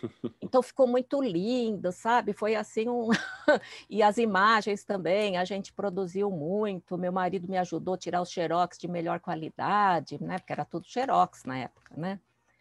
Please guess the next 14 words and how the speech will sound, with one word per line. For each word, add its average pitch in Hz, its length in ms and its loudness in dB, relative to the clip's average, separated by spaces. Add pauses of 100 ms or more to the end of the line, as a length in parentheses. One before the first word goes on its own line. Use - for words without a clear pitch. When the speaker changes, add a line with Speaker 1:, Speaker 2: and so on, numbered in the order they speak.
(120)
Speaker 1:
Sim. - 280 -20
Speaker 2:
E, 196 880 2
então 285 320 2
vem 311 240 4
daí 294 320 2
esse 302 180 -4
interesse, 233 720 -2
né? 233 320 -6 (600)
E 240 100 -2
depois 330 400 2
eu 349 80 0
fui, 269 680 0
ah, 185 920 0
ah, - 340 -8